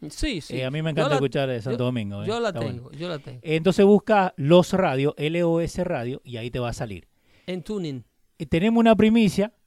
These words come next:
Speaker 2: Ya estamos trabajando en una aplicación para Los Radio, para que la gente lo tenga ahí, ¿ves?
Speaker 1: Pues
Speaker 2: ¿Eh?
Speaker 1: ya, una
Speaker 2: Estamos
Speaker 1: cosa
Speaker 2: con
Speaker 1: bien,
Speaker 2: todo, ¿eh?
Speaker 1: una cosa bien.
Speaker 2: Está-,
Speaker 1: Caro, caro,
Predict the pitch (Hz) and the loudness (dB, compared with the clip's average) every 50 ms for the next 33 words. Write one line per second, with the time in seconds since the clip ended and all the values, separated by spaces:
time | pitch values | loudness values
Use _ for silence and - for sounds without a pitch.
0 | _ _ _ - 123 143 135 - 156 151 147 135 143 139 131 - 147 143 139 135 | _ _ _ -8 -6 -6 -4 -2 -2 -2 -2 -2 -2 -4 -4 -4 -4 -4 -4 -4
1 | 131 120 135 120 120 127 117 - 151 143 127 131 120 120 127 120 - - 135 131 | -4 -6 -6 -8 -6 -8 -6 -4 -4 -4 -4 -4 -4 -4 -4 -4 -4 -6 -6 -6
2 | 147 170 180 156 117 104 95 98 95 95 80 - 123 110 113 107 104 98 95 110 | -4 -6 -6 -8 -12 -14 -16 -14 -14 -14 -14 -14 -12 -12 -12 -14 -14 -16 -16 -16
3 | 104 101 101 107 117 113 107 117 151 190 - 151 147 139 - 143 160 - - 151 | -14 -14 -14 -14 -16 -16 -16 -16 -18 -16 -14 -12 -10 -10 -10 -10 -12 -12 -14 -14
4 | 147 147 143 - - - 131 98 156 151 160 277 311 359 285 208 190 214 269 285 | -14 -14 -14 -14 -14 -14 -12 -10 -10 -4 -2 0 2 4 4 6 6 6 6 4
5 | - 151 175 180 170 170 190 180 - 208 185 175 202 226 214 170 127 123 175 180 | 2 -2 -8 -10 -8 -8 -10 -10 -8 -8 -8 -6 -6 -6 -8 -8 -6 -2 2 4
6 | 202 247 294 311 269 220 - - 196 208 240 277 330 311 180 | 6 6 6 4 0 -2 -2 0 2 2 2 2 0 -2 -6